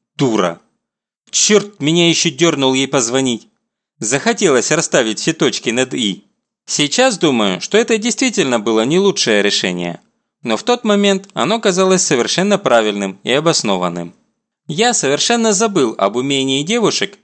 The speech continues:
переводить стрелки с себя на других. "Ты же обещала мне написать новую музыку", сказала мне она. "Ты же этого не сделала?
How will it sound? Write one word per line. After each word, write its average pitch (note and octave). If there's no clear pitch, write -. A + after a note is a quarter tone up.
переводить G#3
стрелки C#3+
с -
себя F3+
на F3
других. D#3
"Ты -
же -
обещала B3+
мне G#3+
написать F#3+
новую E3
музыку", D#3+
сказала A2
мне G#2
она. F2
"Ты C3
же A#2+
этого A2+
не A2
сделала? B2+